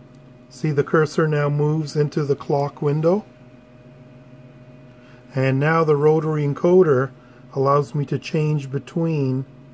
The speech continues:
the clocks. So there I'm on clock one, there I'm on clock two,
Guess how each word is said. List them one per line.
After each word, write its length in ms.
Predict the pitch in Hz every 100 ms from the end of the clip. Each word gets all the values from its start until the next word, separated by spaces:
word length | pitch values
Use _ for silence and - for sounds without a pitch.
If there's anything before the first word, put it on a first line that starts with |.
| - - - - - - - - - - - - - -
the 80 | 131
clocks. 680 | - 160 131 113 - - - -
So 200 | - 147
there 180 | 131 143
I'm 140 | 147
on 100 | 139
clock 420 | 135 - 139 127 147
one, 320 | 143 175 214 - - - - - - - - - - - - - - - - - -
there 180 | 139 139
I'm 100 | 139
on 140 | 135
clock 380 | - 135 131 -
two, 340 | 190 190 196